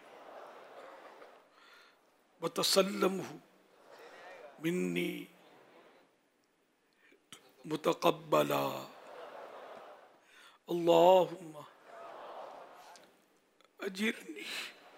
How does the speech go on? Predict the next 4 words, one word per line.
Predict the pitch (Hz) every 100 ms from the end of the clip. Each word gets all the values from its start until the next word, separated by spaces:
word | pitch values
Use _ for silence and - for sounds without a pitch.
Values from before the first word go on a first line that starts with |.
| - - - - - - - _ _
من | -
النار۔ | - - - 110 - - - - - - - - - - - - - -
اللہم | 190 202 240 240 - - 180 180 - - - - - - - -
اجرنی | 269 190 233 240 214 233 247